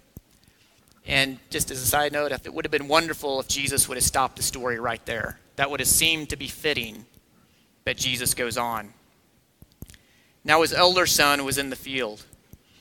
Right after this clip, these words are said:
and when he came and approached the house, he heard music and dancing. He called one of the slaves and asked what was going on. He replied, "Your brother has come,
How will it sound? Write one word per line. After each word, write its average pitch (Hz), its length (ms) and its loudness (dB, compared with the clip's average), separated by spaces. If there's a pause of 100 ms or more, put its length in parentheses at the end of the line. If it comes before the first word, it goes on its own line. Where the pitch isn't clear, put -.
(460)
and 131 100 -8
when 143 100 6
he 139 60 2
came 170 400 6
and 151 80 0
approached - 440 -2
the 139 80 0
house, 135 460 4
he 143 80 -6
heard 135 200 -4
music 135 460 -2
and 120 100 -6
dancing. 117 560 -2 (1040)
He 147 100 0
called 175 320 8
one 170 180 4
of 165 60 2
the 165 80 4
slaves 143 520 2
and 131 100 -4
asked 139 260 0
what 135 140 -2
was 135 120 -10
going 127 280 0
on. 117 420 -6 (960)
He 135 100 -4
replied, 131 420 0
"Your 127 80 -4
brother 147 320 0
has 123 140 0
come, 110 360 -10